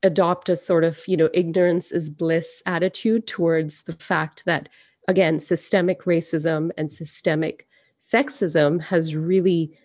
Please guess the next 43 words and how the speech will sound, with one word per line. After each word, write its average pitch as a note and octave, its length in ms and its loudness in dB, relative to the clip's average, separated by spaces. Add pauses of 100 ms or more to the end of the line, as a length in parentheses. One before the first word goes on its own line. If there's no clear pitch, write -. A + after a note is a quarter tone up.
(300)
you F#3+ 140 2
know, E3+ 120 4
come G3 240 -2
up E3+ 120 -2
as F3+ 160 2
a F3 60 0
barrier D#3 420 2
for D3+ 160 -4
so F3 440 4
many D#3+ 260 2
women, D3 400 0
and D3+ 100 -2
especially D#3 480 -2
women D3+ 300 0
of C#3+ 140 -6
color D3+ 320 -2
in D3+ 100 -2
this D3 180 -8
country. D#3 520 -6 (420)
So A#3 300 4
while A3+ 420 0
I A#3+ 80 4
really, B3 600 2 (300)
I A#3 80 4
would C4+ 140 4
love G3+ 360 2
to - 260 0 (220)
live F3+ 280 2
in G#3 100 4
a F#3 60 6
world D#3+ 400 2
where F3 140 2
we F3 120 0
truly G#3+ 520 -2
could, G3 520 4 (160)
you F#3+ 160 4
know, E3 120 6
go F#3 300 6
beyond E3 480 2
someone's D#3 440 -2
race D#3 300 -2
and F3 160 2
gender. D#3 400 -4